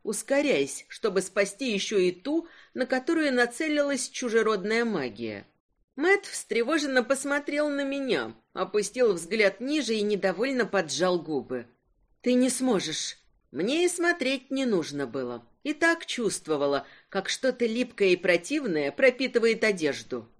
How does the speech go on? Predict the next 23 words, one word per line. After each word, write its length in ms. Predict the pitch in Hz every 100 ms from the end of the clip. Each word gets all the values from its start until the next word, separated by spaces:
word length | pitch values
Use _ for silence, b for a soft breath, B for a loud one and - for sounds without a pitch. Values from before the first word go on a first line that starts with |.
| _ _ _ -
«Я 260 | 147 220
заберу», 480 | 190 156 123 131 123 - _ -
пообещал 720 | - 247 226 254 - 285 262 262
Рэй, 320 | 254 135 120
подступая 680 | 165 - - 175 - 196 196
ко 220 | - 190
мне. 400 | 185 131 107 98 _ _ _ _ _
Мэтт 340 | 233 294 320 -
кивнул, 720 | - 330 285 196 151 139 - _
опасливо 640 | 214 - 311 311 269 240 214
глянул 440 | 226 302 302 269
на 160 | 220 220
уже 220 | 196 277
трещавшие 720 | 285 240 - 262 - 262 262
ворота 600 | 254 254 147 - 123 - b _
и 100 | 247
торопливо 580 | 240 208 170 196 220 226
ушёл. 600 | 233 - - 127 117 - _ _ _
Рэй, 460 | 151 214 320 311 - -
так 260 | 320 302
вовремя 480 | 226 294 233 226 208
оказавшийся 720 | 196 220 233 226 - 190 -
рядом, 480 | 196 302 247 139 127